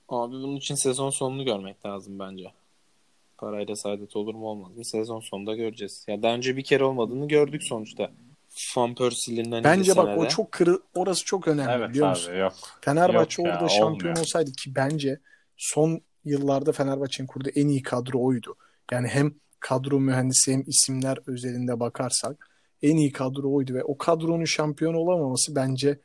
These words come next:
Speaker 2: çok önemli bir değişken oldu orada. O kadro şampiyon olsa bir sonraki senelerde çok daha özgüvenli ve başarılı bir Fenerbahçe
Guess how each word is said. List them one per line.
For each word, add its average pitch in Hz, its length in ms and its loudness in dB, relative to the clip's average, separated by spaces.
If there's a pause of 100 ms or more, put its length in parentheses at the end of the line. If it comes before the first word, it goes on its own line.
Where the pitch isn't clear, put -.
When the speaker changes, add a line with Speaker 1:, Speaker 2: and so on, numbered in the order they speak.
(600)
Speaker 2:
çok 196 240 2
önemli 160 440 4
bir 143 180 6 (140)
değişken 127 500 2
oldu 101 300 -8
orada. 92 280 -10
O 156 100 0
kadro 160 340 2
şampiyon 156 380 -2
olsa 151 300 2 (120)
bir 156 80 -2
sonraki 147 360 0
senelerde 139 540 -2 (300)
çok - 280 -6
daha 143 240 2
özgüvenli 139 560 0
ve 135 120 -2
başarılı 131 460 -4
bir 131 120 -2 (400)
Fenerbahçe 131 640 -2